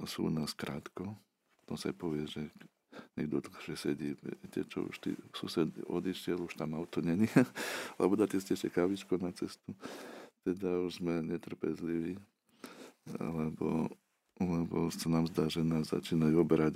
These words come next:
o čas, ale, ale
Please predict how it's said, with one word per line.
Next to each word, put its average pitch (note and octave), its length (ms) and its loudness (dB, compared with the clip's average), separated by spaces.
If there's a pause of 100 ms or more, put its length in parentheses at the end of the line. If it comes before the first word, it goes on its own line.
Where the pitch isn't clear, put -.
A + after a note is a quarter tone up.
o D#2 80 4
čas, - 500 -2 (1040)
ale, D#2 480 0 (460)
ale E2 200 0